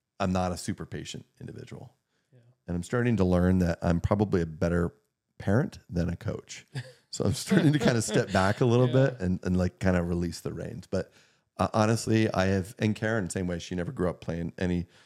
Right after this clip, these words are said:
Speaker 1: she was a soccer player, like your wife. And, um, baseball, we, we kinda, w-, w-, we talk to our friends, they're like, "Oh, baseball, it's gotta be so boring to go to those tournaments." I'm like, "Not at all."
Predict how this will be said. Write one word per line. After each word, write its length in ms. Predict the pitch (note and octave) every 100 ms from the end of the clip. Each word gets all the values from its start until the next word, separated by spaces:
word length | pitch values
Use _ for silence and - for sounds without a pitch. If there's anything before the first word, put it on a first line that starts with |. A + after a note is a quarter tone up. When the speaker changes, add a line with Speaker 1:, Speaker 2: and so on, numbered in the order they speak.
| -
Speaker 1:
she 100 | -
was 80 | G#2
a 60 |
soccer 280 | - - -
player, 240 | - - - _ _ -
like 140 | E2
your 100 | F2
wife. 320 | F2+ E2+ - _ _ _ _ _ _ - -
And, 360 | G2+ F#2+ F#2 F2+
um, 260 | F2+ F2+ - - _ _ _ _ _ _ G2+
baseball, 640 | G2 G2+ - G2 F2+ F2+
we, 120 | - G2+
we 140 | G2
kinda, 380 | F#2+ - F2+ F2 - _ _ _ _ _ _ _
w-, 140 | F#2+ F#2
w-, 120 | - -
we 120 | A2
talk 240 | G#2 G#2 G#2
to 60 |
our 80 | F#2
friends, 320 | F2 F#2+ F2+
they're 100 | F2+
like, 140 | F2 -
"Oh, 220 | A#2+ C3+
baseball, 500 | - - B2+ - E2+
it's 140 | E2+ -
gotta 160 | G#2
be 80 | F#2
so 240 | - D3
boring 240 | A#2 G#2 B2
to 40 |
go 120 | F#2+ F#2+
to 60 |
those 140 | F2+ E2+
tournaments." 320 | C3 C3 -
I'm 60 |
like, 160 | F2+ -
"Not 240 | F#2+ G#2+
at 80 | C#3
all." 380 | F2 G2 - -